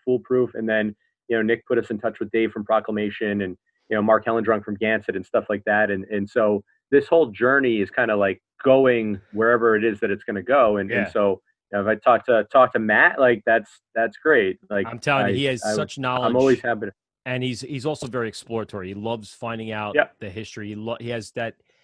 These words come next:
Speaker 2: um, that, you know, excitement for new information. Wants to learn.
Speaker 1: Yeah, it's fa-, it,
Speaker 2: And he's done it.
Speaker 1: it's
Speaker 2: Well, that's what
Speaker 1: fascinating to
Speaker 2: he has on his resume already.
Speaker 1: Exact-,
Speaker 2: So
Speaker 1: right, right.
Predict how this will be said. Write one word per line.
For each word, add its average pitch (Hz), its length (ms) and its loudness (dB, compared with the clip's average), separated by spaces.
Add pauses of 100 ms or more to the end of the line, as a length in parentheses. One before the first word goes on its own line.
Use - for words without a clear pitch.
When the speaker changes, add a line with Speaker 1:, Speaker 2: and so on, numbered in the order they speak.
(300)
Speaker 2:
um, 107 500 -4 (120)
that, 117 180 -8 (640)
you 131 100 -10
know, 113 140 -4
excitement 131 580 -8
for 123 140 -8
new 123 460 -2
information. 98 680 -12 (480)
Wants 120 320 -10
to 117 80 -14
learn. 101 160 -6
Speaker 1:
Yeah, 110 160 2 (260)
it's 143 160 4
fa-, 175 260 6
it, - 180 0 (440)
Speaker 2:
And 147 120 -4
he's 143 160 -4
done 156 220 0
it. 90 140 -14
Speaker 1:
it's 143 80 4
Speaker 2:
Well, 131 140 2
that's - 20 2
what 175 180 6
Speaker 1:
fascinating 127 460 4
to 120 240 4
Speaker 2:
he 135 80 6
has 139 140 2
on 135 100 0
his 120 140 -4
resume 117 360 -2
already. 95 340 -8 (260)
Speaker 1:
Exact-, 160 260 6
Speaker 2:
So 160 40 6
Speaker 1:
right, 139 260 8
right. 127 260 6